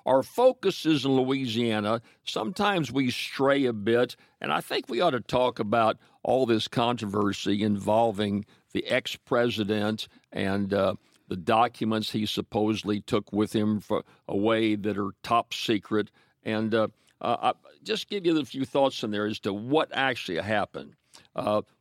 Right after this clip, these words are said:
when thirty F B I agents showed up at Mar-a-Lago, the president's, uh, current home, to cart off a box of documents, it was an authorized, legitimate, and justified procedure to retrieve national security secrets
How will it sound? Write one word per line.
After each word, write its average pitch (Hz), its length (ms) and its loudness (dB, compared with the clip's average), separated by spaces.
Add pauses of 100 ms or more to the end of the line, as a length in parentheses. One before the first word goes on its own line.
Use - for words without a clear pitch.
when 113 220 0
thirty 180 440 2
F - 160 -2
B 139 160 0
I 143 120 4
agents 113 340 -2
showed 123 320 -2
up 123 180 0
at 110 120 -4
Mar-a-Lago, 110 880 2
the 101 100 -8
president's, 104 720 -2 (240)
uh, 92 100 -2
current 101 360 -2
home, 92 460 -4 (420)
to - 80 -16
cart 120 300 2
off 110 160 0
a 101 40 0
box 120 440 0
of 95 160 -8
documents, 110 640 0
it 92 100 0
was 107 180 0
an 104 120 -4
authorized, 170 960 2 (260)
legitimate, 147 840 0 (320)
and 101 160 -4
justified 143 800 0
procedure 117 720 -2
to 98 180 -6
retrieve 131 720 -2
national 127 520 0
security 113 540 -2
secrets 101 640 -2